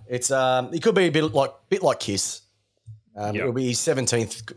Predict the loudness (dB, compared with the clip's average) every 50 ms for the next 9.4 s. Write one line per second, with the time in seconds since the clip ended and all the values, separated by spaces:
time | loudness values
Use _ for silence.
0 | -14 -6 -4 -4 -2 -2 -2 -2 -2 -2 0 0 0 0 0 -2 -6 _ -2 -2
1 | 0 2 2 4 4 4 2 2 0 0 0 0 -2 -2 -4 -4 -6 -12 _ _
2 | _ _ _ _ _ -18 -8 _ -4 -2 0 0 0 0 -2 -6 -18 _ _ _
3 | -2 0 0 0 -4 -6 -6 -8 -10 -10 -8 -6 -6 -6 -6 -6 -6 -6 -6 -4
4 | -2 -2 -2 -2 -2 -4 -4 -4 -4 -4 -6 -6 -10 _ -20 _ _ _ _ _
5 | _ _ _ _ _ -2 -2 0 0 0 -2 -4 -4 -4 -4 -2 -2 -2 -4 -6
6 | _ _ _ _ _ _ _ _ _ -4 -4 -2 -2 -2 -2 -2 -2 -2 0 -2
7 | -2 -2 0 -2 0 -2 -2 -2 -4 -8 -8 -4 -2 -2 0 -2 -2 -4 -6 -4
8 | -4 -6 -6 -6 -6 -8 -8 -8 -4 -6 -6 -6 -6 -6 -6 -4 -4 -4 -4 -4
9 | -4 -2 -2 -4 -4 -6 -8